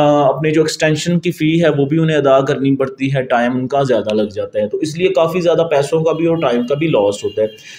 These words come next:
सबसे पहली बात तो ये याद रखें कि ज़ियारती visa लेकर आपने ईरान नहीं जाना, बल्कि tourist visa आप लेकर जाएं। Tourist visa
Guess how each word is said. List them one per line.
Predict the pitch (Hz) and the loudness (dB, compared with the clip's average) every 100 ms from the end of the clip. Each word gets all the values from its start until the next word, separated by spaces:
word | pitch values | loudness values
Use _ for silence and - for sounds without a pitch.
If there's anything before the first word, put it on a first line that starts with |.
| - | -4
सबसे | 190 190 220 | 0 2 0
पहली | 214 202 196 | 0 0 2
बात | 175 165 | 2 2
तो | 170 | 0
ये | 160 156 | 2 2
याद | 175 160 156 | 4 4 2
रखें | 156 170 | 0 0
कि | 170 | 0
ज़ियारती | 147 139 139 135 170 | 2 4 4 4 0
visa | 151 127 135 135 | 2 0 2 4
लेकर | 117 117 127 | 4 2 2
आपने | 120 117 127 | 2 0 -2
ईरान | 120 117 110 113 | -2 0 0 -2
नहीं | 107 117 151 | -2 0 0
जाना, | 143 123 139 | 0 0 0
बल्कि | 143 143 151 | 0 0 -2
tourist | 147 202 214 220 - | 0 2 4 0 0
visa | 139 113 131 156 - - - - | -2 2 4 2 0 -12 -18 -2
आप | 127 135 131 | 2 2 4
लेकर | 131 135 160 | 2 4 2
जाएं। | - 139 147 | 2 0 2
Tourist | 160 175 202 170 | 2 2 2 0
visa | 156 165 | 4 4